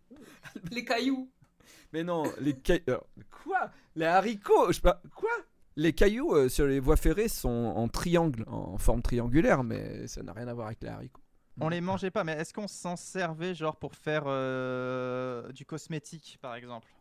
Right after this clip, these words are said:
Speaker 2: Non.
Speaker 3: C'est-à-dire, voilà, je, voilà,
Speaker 2: Non.
Speaker 3: ok. Est-ce qu'on s'en servait, euh, dans un métier ?
Speaker 2: Non.
Speaker 3: Ok. Est-ce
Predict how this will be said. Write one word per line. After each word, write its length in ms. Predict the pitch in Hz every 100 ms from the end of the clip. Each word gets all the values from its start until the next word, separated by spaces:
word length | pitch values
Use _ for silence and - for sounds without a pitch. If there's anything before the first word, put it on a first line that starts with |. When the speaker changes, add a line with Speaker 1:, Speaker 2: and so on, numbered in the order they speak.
| _ -
Speaker 2:
Non. 180 | 165 - _ _
Speaker 3:
C'est-à-dire, 480 | - - 113 120 110
voilà, 220 | 120 120
je, 220 | - - -
voilà, 260 | 82 98
Speaker 2:
Non. 60 | 113
Speaker 3:
ok. 140 | - 127 135 _ _ _ _ _ _ _ _ -
Est-ce 160 | 135
qu'on 140 | - 175
s'en 380 | - - 156
servait, 960 | 139 - - 160 147 143 139 156 170 -
euh, 480 | 131 131 127 120 120
dans 200 | 127 135
un 80 | 135
métier ? 400 | 135 147 - 143 _ - - - -
Speaker 2:
Non. 160 | 143 127 - - - _ _ _ _ _ _ _ _ _ _ -
Speaker 3:
Ok. 140 | 120
Est-ce 680 | 127 147 _ _ - 113 -